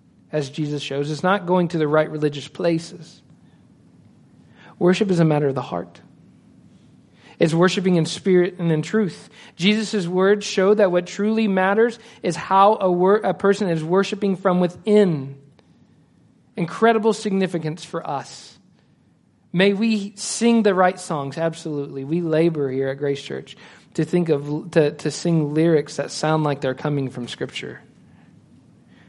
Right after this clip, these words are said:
To sing songs that point clearly to Jesus more than they point to us. We work hard and we practice to hit right chords, to strike perfect hum-, harmony.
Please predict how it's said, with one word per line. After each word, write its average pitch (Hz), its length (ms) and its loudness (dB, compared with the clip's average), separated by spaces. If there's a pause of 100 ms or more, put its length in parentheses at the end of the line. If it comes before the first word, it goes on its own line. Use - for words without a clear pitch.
(140)
To 160 80 -2
sing 170 280 2
songs 170 500 2
that 143 200 -4
point 160 340 -2
clearly 165 460 2
to 147 100 -4
Jesus 139 480 -4
more 165 260 4
than 165 140 2
they 156 120 4
point 151 280 -4
to 143 120 -10
us. 135 520 -8 (720)
We 175 200 4
work 170 280 4
hard 208 500 4
and 165 140 -2
we 143 100 -6
practice 190 640 0
to 143 100 -6
hit 139 200 -6
right 135 220 -8
chords, 208 600 2
to 143 80 -14
strike 139 360 -8
perfect 139 340 -10
hum-, 190 380 0
harmony. 220 640 2